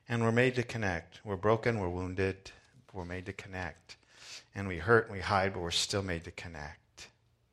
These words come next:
We wanna hide from God, we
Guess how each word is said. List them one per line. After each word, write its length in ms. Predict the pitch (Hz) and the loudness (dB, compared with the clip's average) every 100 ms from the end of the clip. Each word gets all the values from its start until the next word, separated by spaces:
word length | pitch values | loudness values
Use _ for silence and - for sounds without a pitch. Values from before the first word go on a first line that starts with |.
| _ _ _ _ _ _ _ _ _ _ _ _ _ _ _ _ _ - | _ _ _ _ _ _ _ _ _ _ _ _ _ _ _ _ _ -10
We 80 | 95 | -2
wanna 180 | 95 85 | 0 2
hide 260 | 98 101 | 0 0
from 140 | 92 90 | -2 0
God, 280 | 90 | 2
we 60 | 92 | 2